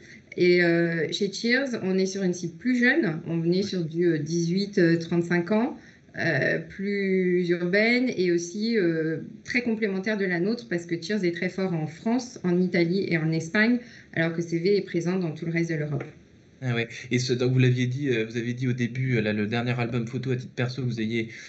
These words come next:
Speaker 2: imprimé, c'est pour un anniversaire surprise, enfin pour votre, euh, anniversaire surprise. Et c'est, ce qui marche, euh, le plus en matière justement de, euh, de raison,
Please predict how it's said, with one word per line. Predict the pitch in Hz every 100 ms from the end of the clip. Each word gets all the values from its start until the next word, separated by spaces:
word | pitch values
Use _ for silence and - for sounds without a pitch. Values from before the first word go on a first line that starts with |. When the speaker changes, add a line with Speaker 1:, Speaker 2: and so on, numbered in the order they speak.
| - -
Speaker 2:
imprimé, | 110 - 131 135
c'est | 127 113
pour | - 110 110
un | 104 101
anniversaire | 95 101 107 104 107 -
surprise, | 101 - 156
enfin | - -
pour | 101
votre, | 127 143 107
euh, | 90
anniversaire | 101 101 107 110
surprise. | - 123 190 185 - - -
Et | 123
c'est, | - 131
ce | 113
qui | 160
marche, | 135 147 160 - - - _ _ _ _ 120
euh, |
le | 123
plus | 127 156 160 - - -
en | 113
matière | 107 110 135
justement | 123 - 117 117
de, | 107 - - - 107
euh, |
de | 101
raison, | 107 139 139 160